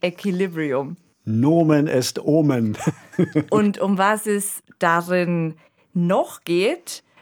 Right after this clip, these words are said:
Speaker 1: ist, dass es Ende des zwanzigsten Jahrhunderts, also jetzt eigentlich schon vor fünfundzwanzig Jahren, sehr populär ist, sich einfrieren zu lassen. Vor allem, wenn man eben schwer krank war,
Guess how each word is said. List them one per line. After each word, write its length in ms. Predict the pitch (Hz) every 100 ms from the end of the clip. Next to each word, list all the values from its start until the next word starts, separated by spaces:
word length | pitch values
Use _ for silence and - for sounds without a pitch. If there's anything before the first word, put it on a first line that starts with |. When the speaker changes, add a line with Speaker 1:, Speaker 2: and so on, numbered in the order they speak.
| _
Speaker 1:
ist, 220 | 185 185
dass 120 | 196 180
es 160 | 180
Ende 320 | - 208 285
des 180 | 208 196
zwanzigsten 720 | - 185 247 - 247 - -
Jahrhunderts, 920 | 180 170 190 196 220 302 - - - - -
also 240 | 208 196
jetzt 340 | 202 247 -
eigentlich 420 | 185 202 285 330 -
schon 220 | 254 233
vor 180 | 226 196
fünfundzwanzig 920 | - 262 254 233 190 185 190 208 196
Jahren, 360 | 170 170 226 359 - _ _ _ _
sehr 460 | - 170 226 339
populär 720 | 349 262 - 214 185 233 262
ist, 300 | 196 208 -
sich 300 | 202 190 -
einfrieren 640 | 180 262 359 - 165 165 175
zu 140 | 185
lassen. 480 | 160 170 185 247 320 453 _ _ _ _
Vor 160 | 208
allem, 340 | 180 226 254 226
wenn 140 | 208
man 160 | 202 190
eben 260 | 180 180
schwer 400 | 175 - 170 165
krank 600 | 160 - 147 165 320 - 247
war, 340 | 240 262 302